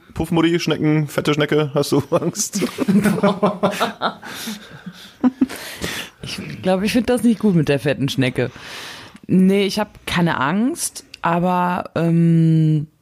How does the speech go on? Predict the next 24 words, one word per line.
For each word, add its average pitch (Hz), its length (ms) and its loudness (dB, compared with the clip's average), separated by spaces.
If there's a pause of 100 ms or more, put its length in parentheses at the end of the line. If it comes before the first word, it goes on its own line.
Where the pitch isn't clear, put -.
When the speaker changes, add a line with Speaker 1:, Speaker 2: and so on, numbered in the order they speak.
(500)
Speaker 2:
durchaus 170 1120 -2
Respekt. 175 420 -2
Also 151 200 0
ich 165 120 0
sag 202 120 0
mal 208 120 0
so, 170 120 -2
so 156 120 0
ein 160 80 0
Coronavirus 180 840 0
könnte 185 180 2
ich 156 60 2
jetzt 147 180 -2
gerade 151 260 0
nicht 151 300 2
so 113 180 0
gut 92 320 -8
gebrauchen. 87 720 -2 (460)
Speaker 1:
Ja, 101 120 -8
wer 95 120 0
kann 71 160 0
das 67 120 2
schon? - 240 -2 (880)
Speaker 2:
Ja, - 260 -6